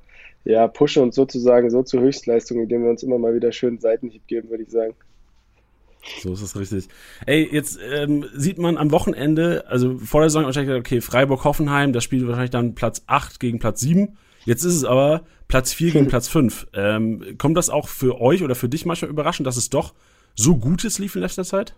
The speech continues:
Speaker 2: Also für, für beide ja wahrscheinlich. Also aus deiner Sicht für Freiburg so
Speaker 1: Mhm.
Speaker 2: erfolgreich, aber auch für Hoffenheim in letzter Zeit.
Speaker 1: Ja gut, ich glaub, Freiburg hat ja, ähm, wenn ich richtig informiert bin, so mit den besten Saisonstart gehabt seit langem oder
Speaker 2: Ja.
Speaker 1: seit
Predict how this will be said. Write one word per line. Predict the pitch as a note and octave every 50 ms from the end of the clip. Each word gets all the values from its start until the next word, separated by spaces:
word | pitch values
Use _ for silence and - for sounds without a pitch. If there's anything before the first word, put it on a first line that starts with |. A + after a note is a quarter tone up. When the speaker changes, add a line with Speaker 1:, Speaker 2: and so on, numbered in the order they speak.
| _ -
Speaker 2:
Also | - G2+ F2+
für, | - A2 G#2 -
für | - - A2+ G#2+
beide | F2+ A2 B2 D#3+ D3+ A2
ja | G2 G2
wahrscheinlich. | G2+ G2+ - G#2+ G2+ G2+
Also | G#2+ G2+ G2+ G2 F#2 - _ _ _ -
aus | - G#2+
deiner | - C3+ C3+ B2
Sicht | B2+ B2 -
für | B2 A2
Freiburg | - A#2 C3 E3 E3+ D#3+ -
so | D#3+ C#3+
Speaker 1:
Mhm. |
Speaker 2:
erfolgreich, | C#3 C3 C#3+ E3 E3 D3+ D3 A#2+
aber | A2 A2 A#2+
auch | -
für | - A2+
Hoffenheim | B2 - C#3+ A2 F#2+
in | F#2+
letzter | F#2 - F#2+ F2
Zeit. | - F#2+ F#2 - - - - _ _ _ _ _ _ _ _ _ _ _ _ _ _ _ _ _ -
Speaker 1:
Ja | B2
gut, | B2 - D3 D3
ich | C3+ -
glaub, | - D3+ C3+ A2
Freiburg | - - - B2+ B2+ D3 D#3 D#3 C3+ - -
hat | C3+ - -
ja, | C#3 C3+ C3 B2+ A#2+
ähm, | A#2 A#2+ A#2+ A#2+ B2
wenn | C3 C3
ich | B2 - C3+
richtig | C#3 C#3 - C#3 C#3
informiert | C3 B2 - C3 B2+ C3 C#3 C3+ -
bin, | - C#3 B2+ A#2+
so | B2 B2 A#2+
mit | B2 B2+ C3 B2+ -
den | C3 A#2+ B2+
besten | C3 C#3 - - C#3+ B2
Saisonstart | A#2 B2 A#2+ A#2 B2 C3 D3 D3 - - B2+ B2+ - -
gehabt | - B2+ B2 - -
seit | B2 A#2 A#2
langem | A#2 A#2+ C3 D3 D#3 D#3+ E3 D#3 C#3+
oder | - A2 A#2+ A#2+ A#2+ B2
Speaker 2:
Ja. | B2
Speaker 1:
seit | A#2+ A2 A#2+ A#2+ - - B2